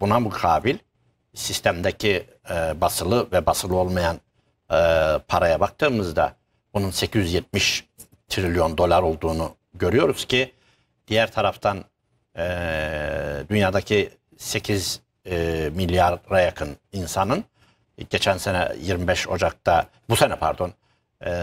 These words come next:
Davos'ta ifade edildi. Ben onu güncelledim. E, dünya insanlığın şu anda iki yüz yetmiş trilyon dolar borcu var.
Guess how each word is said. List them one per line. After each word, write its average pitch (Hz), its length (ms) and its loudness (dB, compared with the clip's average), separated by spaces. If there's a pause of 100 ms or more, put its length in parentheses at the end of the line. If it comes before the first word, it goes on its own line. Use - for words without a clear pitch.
(200)
Davos'ta 92 680 2
ifade 87 360 0
edildi. 117 300 -2
Ben 95 100 4
onu 87 240 -2
güncelledim. 90 640 0 (500)
E, 85 300 0 (340)
dünya 101 400 2 (200)
insanlığın 101 760 -2 (300)
şu - 140 0
anda 92 160 -2
iki - 180 -8
yüz 92 120 -2
yetmiş - 480 -2 (160)
trilyon 90 460 0
dolar 87 300 4
borcu 95 300 0
var. 95 160 2